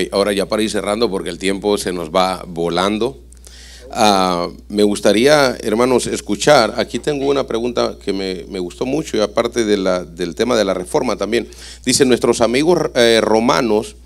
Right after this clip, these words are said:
nos acusan, a-, acusan, perdón, a Martín Lutero de un traidor. ¿Cómo podemos nosotros, pues, eh, rebatir esta acusación?"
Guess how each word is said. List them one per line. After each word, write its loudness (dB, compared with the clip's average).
nos 4
acusan, 4
a-, 2
acusan, 4
perdón, 0
a 0
Martín -2
Lutero 4
de 2
un 0
traidor. 2
¿Cómo 2
podemos 2
nosotros, 2
pues, -4
eh, -4
rebatir -2
esta -6
acusación?" -8